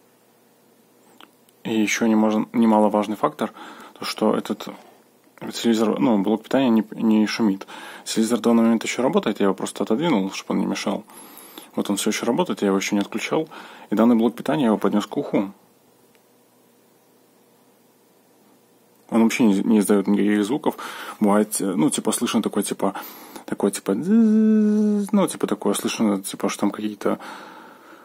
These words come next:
что-то напрягается и издает такой звук, типа, ну, тоненький такой, типа, з-,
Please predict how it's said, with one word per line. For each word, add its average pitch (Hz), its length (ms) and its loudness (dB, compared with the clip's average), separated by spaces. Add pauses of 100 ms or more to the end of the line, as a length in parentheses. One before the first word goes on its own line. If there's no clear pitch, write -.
(140)
что-то - 320 -2
напрягается 104 640 4
и 95 80 2
издает 95 300 2
такой 98 260 0
звук, 95 340 -4
типа, - 640 -4 (120)
ну, 139 220 0
тоненький 104 340 4
такой, 98 240 0
типа, 95 540 0 (420)
з-, 107 200 2